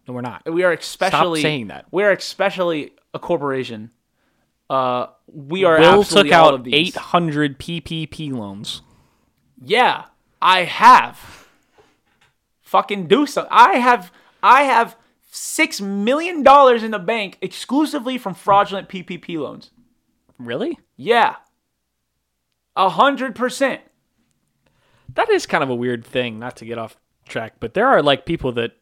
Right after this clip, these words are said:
Speaker 2: We're a very focused podcast, Parker, please.
Speaker 1: There are, like, people out there that
Speaker 2: <laughs>
Speaker 1: just, like, had no money and then took a bunch of P P P loans and, like, live
Speaker 2: Oh, yeah, some,
Speaker 1: lavish
Speaker 2: some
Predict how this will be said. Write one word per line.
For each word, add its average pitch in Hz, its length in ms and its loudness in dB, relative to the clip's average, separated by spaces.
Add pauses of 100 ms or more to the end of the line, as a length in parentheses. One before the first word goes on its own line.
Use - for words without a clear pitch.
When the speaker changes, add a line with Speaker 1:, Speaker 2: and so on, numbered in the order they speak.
(140)
Speaker 2:
We're 330 200 2
a 311 40 2
very 269 200 2
focused 190 360 -2
podcast, 156 440 -2
Parker, 131 300 -2
please. 190 440 -6 (200)
Speaker 1:
There 285 100 2
are, 262 100 4
like, 170 180 6
people 180 260 2
out 139 160 6
there 131 180 4
that 123 260 0
Speaker 2:
<laughs> - 20 -20
Speaker 1:
just, - 260 -8
like, 127 140 -2 (500)
had 160 340 2
no 127 240 -2
money 190 400 -2
and 143 140 -6
then 135 100 -4
took 170 160 -6
a 156 60 -6
bunch 143 160 -4
of - 60 -20
P 135 100 -6
P 127 320 -6
P 127 200 -8
loans 139 280 -6
and, 117 100 -6
like, 110 180 -8
live 131 340 -2
Speaker 2:
Oh, - 40 -2
yeah, 440 100 0
some, 311 220 0
Speaker 1:
lavish 254 320 -6
Speaker 2:
some - 80 -10